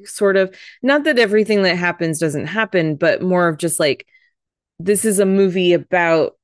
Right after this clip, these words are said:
her internal feelings. And I could see from a certain, you know, I, I actually, I think that's what would have improved the movie if that had been really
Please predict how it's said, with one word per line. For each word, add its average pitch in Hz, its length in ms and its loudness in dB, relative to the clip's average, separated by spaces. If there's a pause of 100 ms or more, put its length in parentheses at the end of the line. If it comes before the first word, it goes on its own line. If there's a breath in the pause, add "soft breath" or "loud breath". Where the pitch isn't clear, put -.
(480)
her 185 320 0
internal 165 1000 -2
feelings. 233 680 -4 (800)
And 175 560 0 (480)
I 240 80 -4
could 269 220 -2
see 311 760 0 (800)
from 277 200 0
a 269 80 2
certain, 208 720 0 (360)
you 214 100 -2
know, 196 100 0
I, 202 200 -2
I - 160 -2 (380)
actually, 285 560 -2
I 233 40 0
think 233 180 0
that's 208 200 0
what 196 100 2
would 185 120 4
have 170 100 0
improved 180 420 -2
the 208 60 0
movie 214 320 2
if 165 160 -4
that 165 220 -2
had 165 140 -2
been 160 300 -4
really 151 500 -2